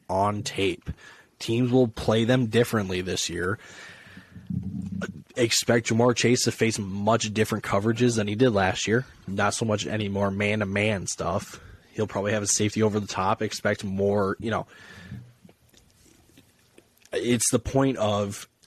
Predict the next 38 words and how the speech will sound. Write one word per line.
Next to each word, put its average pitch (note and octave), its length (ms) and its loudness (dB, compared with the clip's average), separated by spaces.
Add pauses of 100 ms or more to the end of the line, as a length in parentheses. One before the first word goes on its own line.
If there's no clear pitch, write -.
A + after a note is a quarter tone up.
(240)
Cincinnati A2+ 680 2
is G2+ 120 -2
not G#2 340 2
going G#2+ 300 2
to F#2 40 -4
have G2+ 240 0
the G2 100 -10
season G2 300 -6
that F#2 100 -8
they F#2+ 80 -6
had F#2 240 -6
last F#2 300 -4
year. A2 140 4
It's - 220 -6
going G#2+ 240 0
to A#2+ 80 -2
be B2+ 100 4
more A#2+ 160 4
difficult, B2 480 2
and G#2+ 140 -8
kudos C#3+ 460 4
to B2+ 200 2
them G#2+ 400 0 (640)
if A#2 120 -2
they A2+ 100 4
can A2+ 160 0
repeat A#2 500 2 (120)
like G#2 160 -2
they G#2 100 -4
did G#2 180 -2
last - 300 -4
year. C#3+ 240 4 (1600)
It A#2 120 0
traditionally A2 500 2
just G2 220 -8
does G2+ 180 -2
not D#3 240 -6
happen. - 400 -10